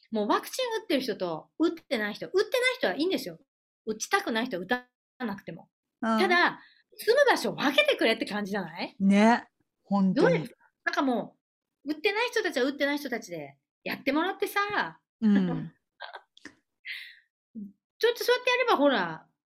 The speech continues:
Speaker 1: お互いのニーズは、あれじゃん。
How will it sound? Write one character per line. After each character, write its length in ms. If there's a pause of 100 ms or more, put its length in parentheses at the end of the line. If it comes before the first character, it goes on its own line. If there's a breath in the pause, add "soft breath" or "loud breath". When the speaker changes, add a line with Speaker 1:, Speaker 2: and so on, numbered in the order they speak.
(120)
Speaker 1:
お 100
互 340
い 20
の 100
ニ 260
ー 40
ズ 80
は、 440 (840)
あ 100
れ 100
じ 140
ゃ 100
ん。 140